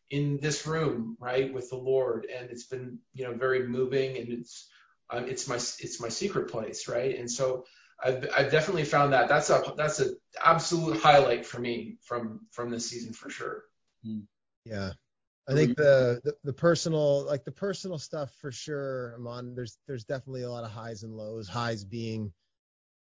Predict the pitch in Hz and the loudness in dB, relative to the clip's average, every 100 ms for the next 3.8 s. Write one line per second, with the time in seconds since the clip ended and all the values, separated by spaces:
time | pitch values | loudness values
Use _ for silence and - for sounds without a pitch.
0 | - 120 120 123 120 120 104 113 113 117 | -8 -4 -2 0 2 2 0 -2 -2 -4
1 | 120 113 95 - _ _ - 117 117 107 | -4 -8 -12 -20 _ _ -12 -6 -6 -6
2 | - 135 123 123 117 113 110 107 98 - | -8 -6 -4 -4 -2 -2 -2 -4 -6 -10
3 | - - 127 139 131 123 117 - | -12 -8 -4 -2 -2 -2 -6 -8